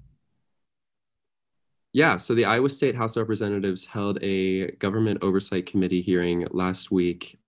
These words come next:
where they had a few representatives from some of Iowa's public universities come in.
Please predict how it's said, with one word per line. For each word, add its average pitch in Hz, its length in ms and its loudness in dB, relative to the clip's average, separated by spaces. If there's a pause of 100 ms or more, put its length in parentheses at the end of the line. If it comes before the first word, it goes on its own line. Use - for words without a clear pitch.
where 90 560 2
they 92 140 0
had 101 100 0
a 104 60 2
few 101 120 2
representatives 90 540 2
from 90 180 0
some 87 220 -2
of 87 240 -4
Iowa's 90 380 0
public 90 340 0
universities 87 500 0
come 87 220 -4
in. 82 300 -2